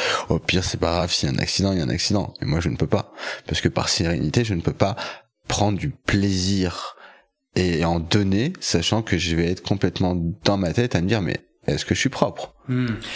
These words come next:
Speaker 2: C'est quoi le médicament pour, euh, se laver ?
Speaker 1: Alors, il y en a plusieurs. Donc, euh, il y a, euh, moi j'ai commencé par le tout premier qu'on m'avait, euh, recommandé, c'est, euh, euh, un suppositoire à la glycérine.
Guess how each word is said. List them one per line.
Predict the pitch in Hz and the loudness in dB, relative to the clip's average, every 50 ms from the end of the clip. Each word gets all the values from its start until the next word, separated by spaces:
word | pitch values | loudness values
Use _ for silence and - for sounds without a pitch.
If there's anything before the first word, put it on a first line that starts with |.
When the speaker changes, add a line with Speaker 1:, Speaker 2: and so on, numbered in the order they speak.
| - - | -8 -6
Speaker 2:
C'est | - - 117 | -2 0 0
quoi | - - 160 | 2 2 2
le | 175 | 2
médicament | 156 113 87 87 87 85 - 101 87 92 110 143 | 2 0 0 0 -2 -2 -2 0 0 0 0 0
pour, | 139 - 110 92 90 | 0 0 0 0 0
euh, | 87 | 0
se | 85 - - - | -2 -2 -2 -2
laver ? | 82 82 87 113 131 - - - - - - - - - - - | 0 0 0 -2 -2 -6 -12 -10 -8 -6 -6 -6 -8 -8 -4 -2
Speaker 1:
Alors, | - 101 - 80 80 82 | 0 0 2 0 0 0
il | 85 85 | 2 2
y | 92 | 2
en | 101 | 2
a | 120 143 | 2 0
plusieurs. | 143 - - 82 - 73 - - - - - _ _ _ _ _ _ - | 0 -2 -2 0 0 0 -2 -2 -4 -8 -14 _ _ _ _ _ _ 0
Donc, | 92 92 90 85 - - | 0 0 0 0 0 0
euh, | 82 80 | 0 2
il | 78 78 | 2 2
y | 85 | 2
a, | 87 87 90 90 90 85 | 2 2 2 2 2 2
euh, | 78 76 76 67 58 - 57 110 - 50 50 - - | 2 0 0 0 0 0 0 0 0 -2 -2 0 2
moi | 87 104 | 2 2
j'ai | 98 101 95 | 2 0 0
commencé | - 92 87 87 90 - - 110 | 0 0 0 0 0 2 2 2
par | 107 - 82 | 2 2 2
le | 92 90 85 | 2 0 0
tout | - - - | -2 -4 -8
premier | - - 147 120 117 123 | -2 0 2 2 2 0
qu'on | - - | 0 0
m'avait, | 95 87 80 80 82 | 0 2 2 2 2
euh, | 80 80 - | 2 0 0
recommandé, | - - - 82 92 - - 87 80 80 80 - 104 | 0 0 0 0 0 0 0 0 0 0 2 0 0
c'est, | 120 - - - - 95 | 0 -2 0 0 2 2
euh, | 87 82 71 - - - - - - - - - - - - - - - | 2 2 0 0 0 -2 -2 -2 -2 0 0 0 -2 -2 -4 -4 -2 0
euh, | 82 85 82 82 80 80 80 78 73 73 76 71 | 2 2 2 2 2 2 2 2 2 2 2 2
un | 67 73 78 | 2 0 0
suppositoire | - - - 110 - 113 95 101 87 - 120 127 131 | 0 -2 0 0 0 2 2 0 0 2 2 2 2
à | 104 | 2
la | 82 85 | 0 0
glycérine. | 85 92 113 123 - - 82 80 69 62 50 | 0 0 0 0 0 0 0 0 0 -2 -4